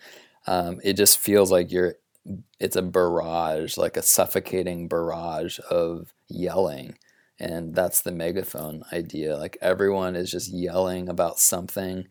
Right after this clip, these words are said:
Every hour of every day, there's something to be angry about, something to be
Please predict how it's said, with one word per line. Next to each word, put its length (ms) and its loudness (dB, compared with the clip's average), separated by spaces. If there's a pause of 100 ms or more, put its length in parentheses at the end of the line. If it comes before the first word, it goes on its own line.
(300)
Every 560 6 (180)
hour 400 4
of 100 6
every 300 4
day, 480 4
there's 320 0
something 540 2
to 160 -4
be 560 -2 (360)
angry 420 4
about, 440 6
something 320 -2
to 140 -4
be 220 -2